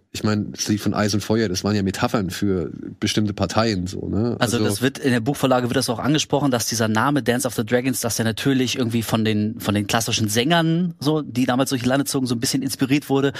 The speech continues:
Speaker 2: Und das ist irgendwie einfach ein schön klingender, wohlmeinender Begriff. Aber natürlich reden wir hier ganz knallhart vom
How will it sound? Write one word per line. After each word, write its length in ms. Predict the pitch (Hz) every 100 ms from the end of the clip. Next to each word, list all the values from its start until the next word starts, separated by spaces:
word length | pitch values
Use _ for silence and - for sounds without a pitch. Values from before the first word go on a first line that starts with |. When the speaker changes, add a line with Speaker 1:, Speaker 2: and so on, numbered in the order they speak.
| - - - -
Speaker 2:
Und 180 | 117 110
das 120 | 110
ist 120 | 117
irgendwie 200 | 127 117
einfach 200 | 123 -
ein 180 | 113 110
schön 260 | - 127 127
klingender, 500 | - 131 123 113 110 -
wohlmeinender 560 | 110 131 123 113 107
Begriff. 540 | 101 107 104 170 - - - - - -
Aber 120 | 131
natürlich 380 | - 147 151 - 143
reden 180 | 131 156
wir 80 | 135
hier 140 | 135
ganz 320 | 123 143 - _ -
knallhart 460 | - 123 131 127 -
vom 260 | 123 117